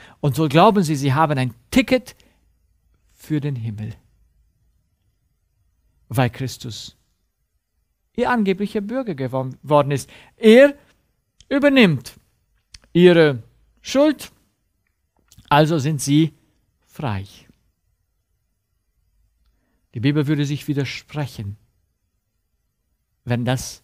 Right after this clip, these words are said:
so Gottes Art der Gerechtigkeit ist. Ist sie nicht. Gott tut etwas für uns. Er muss uns die Sünde weg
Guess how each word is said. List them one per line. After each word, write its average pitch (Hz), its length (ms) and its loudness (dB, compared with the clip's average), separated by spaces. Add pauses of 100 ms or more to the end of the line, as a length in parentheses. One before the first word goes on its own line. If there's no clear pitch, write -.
(140)
so 123 460 -6 (500)
Gottes 131 520 -8 (720)
Art 123 320 -6
der 117 100 -6
Gerechtigkeit - 800 -10
ist. - 480 -20 (580)
Ist 220 220 -2
sie 214 120 -2
nicht. 214 380 -6 (2000)
Gott - 340 -8
tut 220 280 -4
etwas 160 320 -6
für 131 160 -16
uns. 113 220 -12
Er 131 120 -6
muss 175 560 -2
uns 143 320 -6
die 135 100 -12
Sünde 147 400 -8
weg 151 280 -10